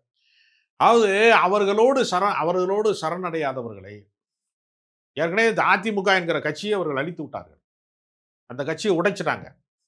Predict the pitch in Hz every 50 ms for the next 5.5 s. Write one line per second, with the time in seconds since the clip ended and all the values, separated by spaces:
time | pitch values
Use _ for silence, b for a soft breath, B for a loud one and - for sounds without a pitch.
0 | _ _ _ _ _ _ _ _ _ _ _ _ _ _ _ _ _ _ _ 131
1 | 165 208 220 226 185 - 185 202 226 233 208 170 202 196 196 185 175 180 165 156
2 | 170 175 208 220 208 196 185 180 175 175 156 - 165 160 160 160 156 160 180 202
3 | 196 160 156 180 196 202 190 175 156 175 165 165 165 160 147 156 151 147 147 147
4 | 151 175 208 214 190 160 156 - 180 170 175 180 202 208 156 160 226 262 262 -
5 | - 262 247 233 226 220 233 262 302